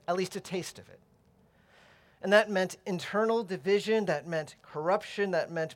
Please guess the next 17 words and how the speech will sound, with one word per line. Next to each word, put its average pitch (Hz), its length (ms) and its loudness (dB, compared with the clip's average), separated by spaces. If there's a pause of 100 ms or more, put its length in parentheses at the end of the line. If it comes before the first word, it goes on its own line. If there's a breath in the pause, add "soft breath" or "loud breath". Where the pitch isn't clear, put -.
breaking 196 360 0
apart, 185 340 2
but 185 100 0
even 185 200 0
more 196 260 2
than 196 180 -2
that, 190 260 2
it 185 160 -8
meant 175 320 -4
being 165 640 -6
brought 165 400 0 (340)
down 135 760 0
by 143 180 -2
their 156 240 -6
enemy. 127 420 -6
And 120 140 -16
so 143 420 -4